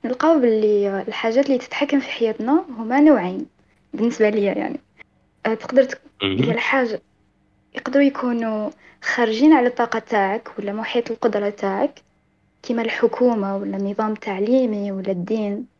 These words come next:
Speaker 1: كي نقول الدين، كاين بزاف، آه، حكومات تعتمد اعتماد كبير على الدين في قوانينها. ولا الاحتلال، ولا يقدر يكون القانون، المواد، المحاكم اللي، اللي تطبق عليك بالقوة، بصح انت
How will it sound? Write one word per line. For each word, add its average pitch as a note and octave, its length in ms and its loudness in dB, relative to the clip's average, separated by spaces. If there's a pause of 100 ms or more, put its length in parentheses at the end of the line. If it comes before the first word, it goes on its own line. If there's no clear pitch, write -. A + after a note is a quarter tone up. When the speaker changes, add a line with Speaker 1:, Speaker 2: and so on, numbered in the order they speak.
(200)
Speaker 1:
كي - 100 -12
نقول G#3+ 240 -2
الدين، C#4 340 4 (320)
كاين B3 160 -2
بزاف، A#3+ 480 0
آه، G#3+ 200 -4
حكومات B3+ 680 2
تعتمد B3 500 0
اعتماد B3+ 420 0
كبير B3 420 4
على G3+ 160 2
الدين G3 280 -4
في - 220 -10
قوانينها. G3+ 500 -4 (960)
ولا A3 160 2
الاحتلال، B3 760 4 (800)
ولا G#3+ 140 0
يقدر A3 200 2
يكون A#3 280 2
القانون، A3+ 560 -2
المواد، G#3 520 0
المحاكم A3+ 460 0
اللي، G#3+ 160 -8 (140)
اللي G3+ 320 -2 (560)
تطبق - 340 4
عليك G#3+ 300 4
بالقوة، B3+ 560 4
بصح C#4 300 -6
انت C4+ 180 4